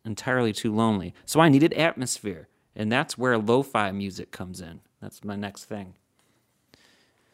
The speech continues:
Lo-fi music.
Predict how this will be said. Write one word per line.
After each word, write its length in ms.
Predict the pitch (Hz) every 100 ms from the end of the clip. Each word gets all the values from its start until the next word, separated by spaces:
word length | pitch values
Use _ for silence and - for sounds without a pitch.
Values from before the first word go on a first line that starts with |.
| _ _ _ _ _ _ _ _ _ _
Lo-fi 580 | 107 151 196 147 113 107
music. 640 | 101 98 90 85 - -